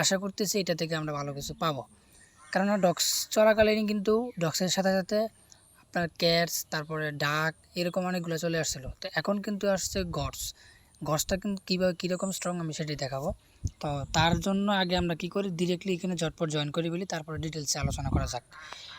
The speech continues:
তো এখানে জয়েন করতে হলে যে কাজটা করতে হবে, প্রথমত আপনি বটটা ওপেন করবেন। তার আগে স-, ছোট্ট করে একটা ইন্ট্রো দিয়ে নিই। যারা আমাদের YouTube চ্যানেলে এখনও ফলো করেন না, অবশ্যই চ্যানেলটা সাবস্ক্রাইব করে দেবেন এবং ভিডিও ডেসক্রিপশন বক্সে আজকে টুডে অফার নামে লিঙ্কে, লিঙ্কে ক্লিক করলে আপনি ডিরেক্টলি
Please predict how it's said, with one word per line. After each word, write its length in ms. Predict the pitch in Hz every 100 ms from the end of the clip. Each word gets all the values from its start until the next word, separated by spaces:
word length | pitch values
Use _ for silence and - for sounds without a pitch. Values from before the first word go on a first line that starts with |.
| -
তো 60 | 196 185
এখানে 220 | 190 226 190
জয়েন 160 | 180 180
করতে 160 | 196 202
হলে 120 | 214 208
যে 60 | 180 175
কাজটা 200 | - 175 170
করতে 180 | - 170
হবে, 160 | - 240 - - - - - - - - - - - -
প্রথমত 300 | - 220 220 220
আপনি 120 | 214 196
বটটা 200 | 202 190
ওপেন 140 | 156 151
করবেন। 220 | 151 135 123 - -
তার 120 | 180
আগে 120 | 185 175
স-, 300 | - 196 190 175
ছোট্ট 160 | 196 185 208
করে 100 | 185
একটা 120 | 175 196
ইন্ট্রো 180 | 196 180
দিয়ে 120 | 175 165
নিই। 80 | 170
যারা 140 | 165 156
আমাদের 200 | 160 156 160
YouTube 200 | 156 165
চ্যানেলে 240 | 175 170 170
এখনও 200 | 160 170 156
ফলো 140 | 156 156
করেন 160 | 160 165
না, 40 | 175
অবশ্যই 300 | 156 156 170 165
চ্যানেলটা 260 | 160 156 -
সাবস্ক্রাইব 300 | 151 160 151 -
করে 120 | 156
দেবেন 160 | 165 180 165
এবং 80 | 151
ভিডিও 160 | 151 170 165
ডেসক্রিপশন 420 | - 175 - 185
বক্সে 200 | 170 - 170
আজকে 220 | 170 - 170 170
টুডে 160 | 165 165
অফার 140 | 160 165
নামে 120 | 160 156
লিঙ্কে, 200 | 156 160 - - - - - 160
লিঙ্কে 220 | 170 170 165
ক্লিক 180 | 170 165
করলে 160 | 214 220 208
আপনি 120 | - 175
ডিরেক্টলি 240 | 170 165